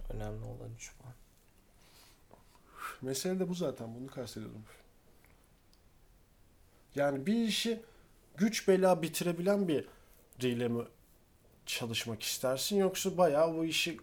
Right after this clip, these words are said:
Speaker 2: kolayca yapabilen, bu yüzden de sana güven veren biriyle mi yapmak istersin?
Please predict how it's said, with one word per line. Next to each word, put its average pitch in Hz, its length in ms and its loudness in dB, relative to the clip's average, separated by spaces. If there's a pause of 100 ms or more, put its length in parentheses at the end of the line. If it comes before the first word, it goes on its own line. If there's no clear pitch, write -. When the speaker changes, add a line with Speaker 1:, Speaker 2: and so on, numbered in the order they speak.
(120)
Speaker 2:
kolayca 156 500 6
yapabilen, 143 640 0
bu 139 100 -2
yüzden 143 280 0
de 139 60 -4
sana 139 240 -2
güven 139 340 -2
veren 135 280 0
biriyle 131 260 -2
mi 110 60 -4
yapmak 104 340 -10
istersin? - 520 -14